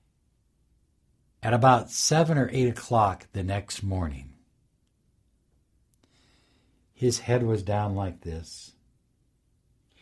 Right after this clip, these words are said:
and she lifted up her arm, as weak as it was, and began tapping him on the head.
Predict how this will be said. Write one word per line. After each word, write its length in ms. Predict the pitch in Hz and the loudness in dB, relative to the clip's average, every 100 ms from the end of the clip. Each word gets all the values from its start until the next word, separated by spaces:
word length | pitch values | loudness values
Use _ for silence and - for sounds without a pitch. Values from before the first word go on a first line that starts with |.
| _ _ _ _ _ _ _ _ | _ _ _ _ _ _ _ _
and 160 | 110 101 | -10 -8
she 200 | - 117 | -4 -2
lifted 440 | 110 135 - 131 | 2 0 0 0
up 200 | 127 - | 0 -2
her 160 | 127 - | -6 -4
arm, 300 | 98 95 95 | -4 -4 -4
as 120 | 78 | -8
weak 320 | 82 110 139 | -2 0 0
as 160 | 151 127 | -2 -2
it 140 | 143 | -4
was, 560 | 98 85 78 76 - _ _ _ _ _ _ _ - | -4 -6 -6 -12 -18 _ _ _ _ _ _ _ -14
and 120 | 92 | -10
began 400 | 92 90 104 92 | -8 -4 -4 -4
tapping 500 | - 104 92 - 76 | -6 -6 -6 -8 -10
him 200 | 80 80 | -8 -6
on 140 | 80 | -8
the 60 | 80 | -10
head. 360 | 76 80 69 | -12 -14 -16